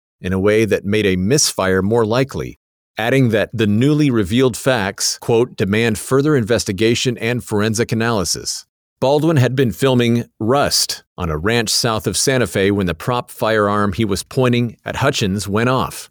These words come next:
killing her and injuring her director, Joel Souza. Accused of showing negligent behavior by pointing a real pistol at Hutchins and placing his finger on the trigger,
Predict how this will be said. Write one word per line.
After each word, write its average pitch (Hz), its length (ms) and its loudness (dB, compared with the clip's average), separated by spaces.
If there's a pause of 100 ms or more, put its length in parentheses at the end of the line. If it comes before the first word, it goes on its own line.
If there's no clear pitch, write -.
(100)
killing 147 340 2
her 98 260 2
and 107 300 -4
injuring 113 400 0
her 104 120 0
director, 104 500 0
Joel 101 320 0
Souza. 113 520 -2 (640)
Accused 151 420 0
of 107 100 0
showing 117 420 2
negligent 123 480 0
behavior 113 460 2
by 92 180 -2
pointing 127 380 0
a 95 80 0
real 120 320 2
pistol 113 400 0
at 95 80 -4
Hutchins 123 520 0
and 90 200 -4
placing 131 360 -2
his 82 160 -4
finger 120 320 0
on 92 120 0
the 82 60 -4
trigger, 95 500 -2